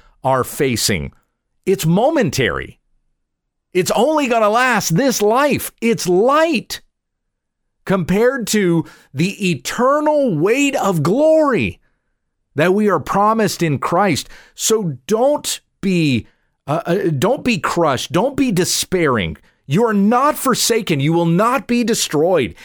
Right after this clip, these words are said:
in Christ Jesus. All of these things that we go through in this life, they are momentary and they are light. What a weight of glory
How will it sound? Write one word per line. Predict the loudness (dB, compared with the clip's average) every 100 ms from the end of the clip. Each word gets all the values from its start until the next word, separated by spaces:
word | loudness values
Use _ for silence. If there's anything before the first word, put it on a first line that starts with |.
| -20 _ -2
in | 2 2 2
Christ | 0 2 2 2 0 0
Jesus. | 0 2 0 -4 -6 -16 -20 _ _
All | 0 2 2
of | 0
these | 2 0 2
things | 0 0 -2
that | -2
we | -2
go | 0 0
through | 0 -2
in | 0
this | -2 0
life, | 0 -2 0
they | 0
are | 2
momentary | 2 2 2 2 0 0 0 2 0 0
and | 0
they | 2
are | 2
light. | 2 2 2 0 -2 -8 -12 _ _ _ _ _ _ _ _ _ _ _ _ _ _ _ _ _ _ _
What | -2 0 2 0
a | 0 0
weight | 2 2 0 -2
of | -2 -2 -2
glory | 0 4 4 4 2 -2 -6